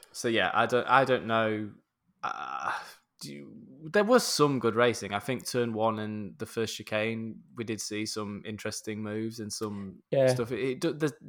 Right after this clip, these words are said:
Speaker 1: you can see the, I think you can see potential. If I was gonna sort of lean towards a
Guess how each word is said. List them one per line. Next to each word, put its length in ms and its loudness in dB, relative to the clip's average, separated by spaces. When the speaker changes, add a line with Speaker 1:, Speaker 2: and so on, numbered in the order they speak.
Speaker 1:
you 120 0
can 160 -2
see 320 2
the, 220 0
I 100 8
think 240 -2
you 100 -2
can 320 0
see 220 -2
potential. 640 -2
If 140 -8
I 40 0
was 140 -2
gonna 180 -4
sort 200 -2
of 80 -4
lean 220 -4
towards 420 -2
a 160 -2